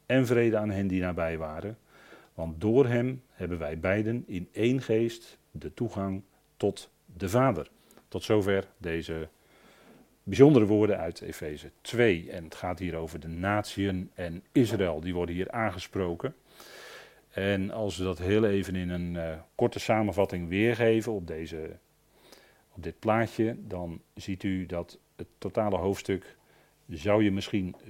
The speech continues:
zo in kunnen delen. Eerst individueel, dat hebben we met elkaar besproken inmiddels. Vers één tot en met vers tien.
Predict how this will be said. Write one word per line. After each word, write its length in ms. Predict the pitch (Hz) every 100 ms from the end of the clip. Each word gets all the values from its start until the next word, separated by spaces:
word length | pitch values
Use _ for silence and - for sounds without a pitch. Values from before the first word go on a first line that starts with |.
| 80
zo 320 | 78 98 98
in 300 | - 104 98 -
kunnen 360 | 107 92 95 -
delen. 580 | 87 76 92 92 92 98 _ - - - - - - _ _ _ _ _ _ _ _ _ -
Eerst 280 | 120 113 -
individueel, 760 | 113 107 98 92 95 123 156
dat 140 | 143
hebben 180 | 101 92
we 60 | 90
met 140 | 90
elkaar 260 | - 87 82
besproken 600 | 80 - 113 120 127 127
inmiddels. 720 | 113 113 113 117 - - - _ _
Vers 380 | - 87 82 -
één 260 | 104 98
tot 200 | 87 90
en 60 | -
met 180 | 80 -
vers 280 | 80 78 -
tien. 380 | 120 135 170